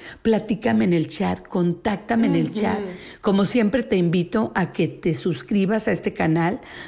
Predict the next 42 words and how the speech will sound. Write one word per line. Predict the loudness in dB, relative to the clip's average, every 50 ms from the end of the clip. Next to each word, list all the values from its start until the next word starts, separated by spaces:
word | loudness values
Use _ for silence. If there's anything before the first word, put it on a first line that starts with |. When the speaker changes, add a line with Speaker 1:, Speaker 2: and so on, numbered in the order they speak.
| -2 2
Speaker 1:
de | 2 4
Yo | 4 4 4
Elijo | 4 4 2 0 0 -4
Ser | -2 -2 -2 -2
Feliz | -2 -2 -2 0 0 -2 0
para | 0 0 0 0 0
que | 0 0
nos | 0 -2 -2
puedas | -2 -2 -2 -2 -2
platicar | -2 -2 -2 -2 -2 -2 0 0
en | 2 2
el | 0 0
chat. | 0 -2 -2 -4 -4 -10 -16 -16 -16 -18 -18 -4
Yo | 2 2 2 4
sé | 4 0 0
que | 2 2
lo | 2 2
estás | 0 0 -2 -2 -2 -2
pensando | 0 0 0 2 2 2 2 2 4 2 2
ya, | 2 2 2 2 2
está | 2 0 -2 0 0 0
manejando | 2 2 2 2 0 2 0 2 2 2 0 -2
tu | -2 -2 0
intuición, | 0 0 -2 -4 -4 -2 0 0 0 0
tu | 0 0 0
mente, | 2 2 0 0 2 0 0 0 -2 -10 -14 -14 -14 -16 -16 -18 0 _
pero | 4 6 6 6
nos | 6 4 2 2 2
encanta | 2 2 2 0 0 0 2 2 2 0 -2 -4
saber, | -2 0 -2 0 2 2 2 2 2 -2 -6 -18 -20 -20 -4 -2
nos | -2 0 2
encanta | 2 0 2 2 0 0 2 2 2
leerlo | 2 2 2 2 2 2 2
en | 2 2
el | 0 0 -2
chat. | -4 -4 -4 -4 -6 -10 -14 -16 -16 -10 -4
Así | -4 0 0 0 0
que | 2 2 0 2 2
mándenos | 2 4 6 6 6 6 4 4 2 0
corazones | -2 -2 -2 0 -2 -2 0 0 0 0 0 -2
y | -2 -2
platíquenos. | 0 -2 -4 -2 -4 -6 -6 -4 -4 -4 -4 -4 -6 -8